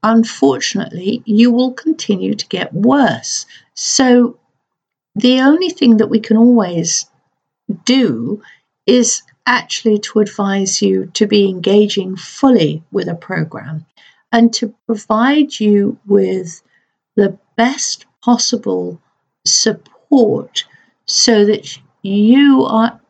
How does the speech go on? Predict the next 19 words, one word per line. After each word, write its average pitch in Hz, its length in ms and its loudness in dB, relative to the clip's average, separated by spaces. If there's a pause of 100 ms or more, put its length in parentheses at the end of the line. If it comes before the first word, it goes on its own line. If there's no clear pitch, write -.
(260)
able 247 640 2 (380)
to 214 600 2 (640)
engage 220 960 0 (580)
fully 190 580 0
with 185 220 -2
the 175 80 -10
program 165 760 -6 (340)
and 208 500 0
to - 120 -2
make 220 320 2
shifts - 520 -4
and 190 140 -6
changes 185 680 -6 (300)
that 233 360 -2
your 226 160 4
system 220 460 0
has 196 360 0
the 196 80 -6
potential - 640 -6